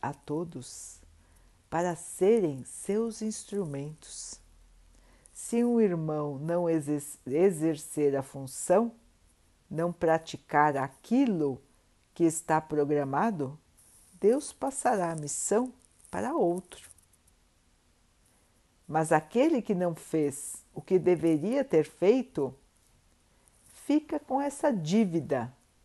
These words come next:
fica com essa negação. Está deixando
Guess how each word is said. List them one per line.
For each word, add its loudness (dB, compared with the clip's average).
fica 0
com -6
essa 0
negação. 2
Está 2
deixando 2